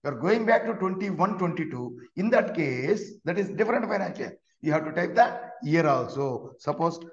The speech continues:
first April twenty-one. Suppose if you don't type year, it will take this year only.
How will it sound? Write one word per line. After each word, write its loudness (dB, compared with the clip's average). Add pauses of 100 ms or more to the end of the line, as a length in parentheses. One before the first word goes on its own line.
(140)
first -2
April 2 (340)
twenty-one. 0 (160)
Suppose 2
if -4
you 2
don't -2 (300)
type -2
year, 2 (140)
it -10
will -4
take 4
this -8
year 2
only. -4